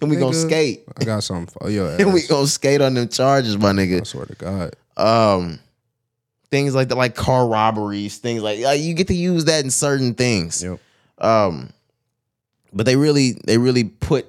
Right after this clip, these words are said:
Speaker 1: Trayvon on it, and
Speaker 2: Yeah, it be-, it became, you know,
Speaker 1: something that it shouldn't have been.
Speaker 2: Right, exactly. Exactly.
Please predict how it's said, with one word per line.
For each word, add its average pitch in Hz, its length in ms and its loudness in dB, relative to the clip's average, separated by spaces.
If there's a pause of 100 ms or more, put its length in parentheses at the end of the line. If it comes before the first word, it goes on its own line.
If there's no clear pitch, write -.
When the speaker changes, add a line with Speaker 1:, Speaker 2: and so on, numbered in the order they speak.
(380)
Speaker 1:
Trayvon 117 460 -2
on 113 200 0
it, 104 180 -2
and 82 220 -6 (1800)
Speaker 2:
Yeah, 90 160 -6
it 113 140 -2
be-, 123 80 0
it 117 200 -2
became, 98 480 -4
you 95 80 -4
know, 85 500 -6
Speaker 1:
something 123 400 0
that 107 120 4
it 101 60 0
shouldn't 107 260 4
have 58 100 -6
been. 53 200 -2
Speaker 2:
Right, 78 240 -4
exactly. - 540 -12 (420)
Exactly. 80 520 -12